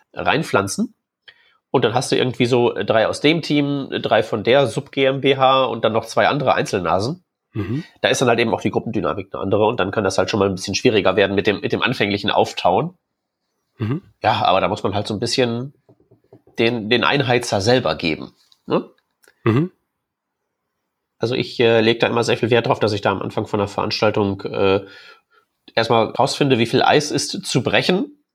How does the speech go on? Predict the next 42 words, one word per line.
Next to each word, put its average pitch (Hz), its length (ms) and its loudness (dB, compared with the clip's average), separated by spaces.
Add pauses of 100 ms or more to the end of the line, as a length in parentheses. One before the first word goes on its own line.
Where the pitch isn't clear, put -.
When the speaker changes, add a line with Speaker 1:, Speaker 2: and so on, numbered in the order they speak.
(500)
Speaker 1:
Und 120 320 2
dann 120 140 2
hole 120 120 4
ich - 100 -4
halt 113 100 -2
auch - 80 -2
den 107 120 -2
dicksten 107 260 -4
Eisbrecher 110 380 0
raus, 101 220 2
der 113 200 2
dann 104 240 0
halt 104 100 -4
eben 104 160 -4
grad 98 240 -2
da 95 320 -2 (720)
der - 100 2
angemessene 139 500 2
ist. 143 140 0
Und 123 100 0
dann 113 140 2
werden 113 240 2
halt, 107 220 0
äh, 110 480 0
die 104 100 -2
entsprechenden 107 480 -2
Witzchen 120 280 -2
oder 101 160 -2
was 107 120 -2
nicht 127 160 -4
alles 113 240 0
gemacht, 110 320 -2
bis - 180 -2
halt 110 140 0
eben 107 180 -2
alle 110 260 0
wissen, 113 280 -2
okay, 120 480 0 (560)
wir 113 180 0
haben 131 120 2
jetzt 135 160 -2
hier 123 360 2